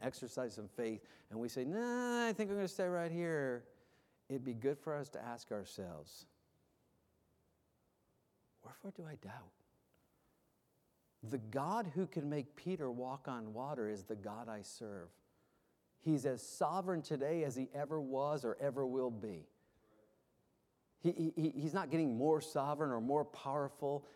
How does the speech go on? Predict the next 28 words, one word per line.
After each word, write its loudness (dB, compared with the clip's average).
He's 2
always 4
been 4
all 4
powerful. 2
Wherefore 2
do -10
I -8
doubt? -8
I, -8
I -2
think 0
it's -4
a, -2
I -8
think -2
it's -2
a -4
compelling 0
rebuke. -2
We've -2
gotta -2
ask -6
ourselves -6
that -4
question. -4
And 2
then 2